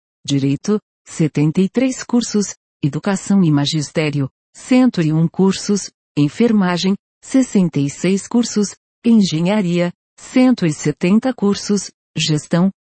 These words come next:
cento e vinte e oito cursos, Medicina Veterinária, cinquenta e oito cursos,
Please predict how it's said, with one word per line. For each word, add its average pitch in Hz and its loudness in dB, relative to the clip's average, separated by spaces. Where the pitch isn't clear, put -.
cento 254 2
e 156 2
vinte 170 0
e 202 0
oito 196 0
cursos, 202 -2
Medicina 160 0
Veterinária, 185 0
cinquenta 165 0
e 226 4
oito 196 0
cursos, 202 -2